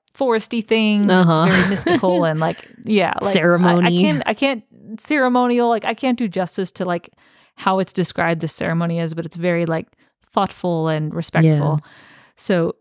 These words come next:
Speaker 1: they complete their summoning ritual, and a cloaked woman, like, appears on the lakeshore, like, out of nowhere, and they just breathe this huge sigh of relief.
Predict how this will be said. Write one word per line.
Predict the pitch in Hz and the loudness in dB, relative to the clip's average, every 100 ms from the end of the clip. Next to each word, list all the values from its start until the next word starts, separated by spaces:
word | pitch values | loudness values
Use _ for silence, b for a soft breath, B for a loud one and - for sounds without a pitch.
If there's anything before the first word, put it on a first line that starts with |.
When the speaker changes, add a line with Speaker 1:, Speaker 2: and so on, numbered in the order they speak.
| - | -10
Speaker 1:
they | 185 180 | -2 -2
complete | - 185 - 285 - | 2 0 2 0 2
their | 202 | 0
summoning | 175 - 196 180 160 | 0 0 0 0 -2
ritual, | 156 - 151 151 156 - - | -4 -8 -6 -4 -4 -8 -8
and | 185 165 151 170 160 - _ _ | -2 -2 -2 -4 -6 -10 _ _
a | - 180 | -6 -6
cloaked | - - - 202 196 - | -6 -10 0 0 0 -8
woman, | 165 160 - - - _ | -6 -4 -6 -8 -10 _
like, | 165 165 - | -6 -6 -8
appears | 170 - 190 185 185 175 | -10 -6 -2 0 0 -2
on | 160 | -4
the | |
lakeshore, | - - - - | -4 -8 -8 -6
like, | - - | -6 -4
out | - | -6
of | - 165 | -4 -6
nowhere, | 165 160 - - - | -4 -4 -6 -8 -8
and | - | -6
they | - | -6
just | - 156 160 - - | -6 -10 -12 -14 -14
breathe | - 175 175 170 156 - | -6 -2 0 -2 -4 -2
this | 165 156 - b b b b b b _ | -2 -2 -12 b b b b b b _
huge | - 220 233 208 | -2 2 2 2
sigh | - 170 | -2 -2
of | 160 | -4
relief. | 156 151 - - - | -6 -8 -10 -12 -20